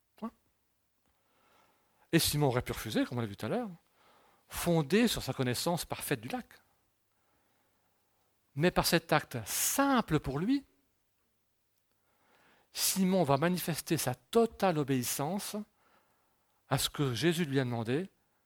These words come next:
avance là où l'eau est profonde et jetez vos filets pour pêcher, sans même savoir ce qui allait se produire. Et il ne va pas être déçu.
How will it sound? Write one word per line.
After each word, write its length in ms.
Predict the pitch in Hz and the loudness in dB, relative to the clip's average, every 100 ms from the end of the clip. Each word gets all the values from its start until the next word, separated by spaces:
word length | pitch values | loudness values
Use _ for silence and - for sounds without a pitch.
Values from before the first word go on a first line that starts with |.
| _ - | _ -2
avance 800 | 147 127 143 151 185 180 - - _ | 0 2 2 2 0 -2 -6 -10 _
là 520 | 117 120 127 160 208 165 - | -6 -2 0 0 -4 -10 -6
où 80 | 120 | 2
l'eau 120 | 143 | 2
est 60 | |
profonde 560 | 135 120 - 120 165 190 _ _ _ _ _ _ - | 2 -4 -8 -8 -8 -8 _ _ _ _ _ _ -2
et 120 | 135 | 0
jetez 360 | 117 160 - 147 | 2 0 0 -2
vos 100 | 127 | -2
filets 300 | - 123 127 | -4 -4 -6
pour 140 | 101 | -6
pêcher, 420 | 110 107 131 185 - _ _ _ _ - | -6 -4 -2 -4 -8 _ _ _ _ -8
sans 280 | - 143 123 | -4 -2 0
même 380 | 131 156 196 180 | 0 0 -2 -4
savoir 720 | - 131 110 123 156 185 - | -6 -4 -4 -4 -6 -6 -10
ce 120 | - | -12
qui 140 | - | -6
allait 120 | 131 | -4
se 100 | 156 | -4
produire. 420 | - 165 170 147 104 _ _ _ _ _ _ _ _ _ _ _ _ - _ _ - - - _ _ _ _ _ _ - | -6 -8 -6 -8 -10 _ _ _ _ _ _ _ _ _ _ _ _ -20 _ _ -20 -20 -20 _ _ _ _ _ _ 8
Et 160 | 185 | 10
il 40 | 170 | 12
ne 40 | |
va 100 | 156 | 10
pas 120 | 165 | 8
être 100 | 156 | 8
déçu. 340 | 160 170 143 | 6 4 2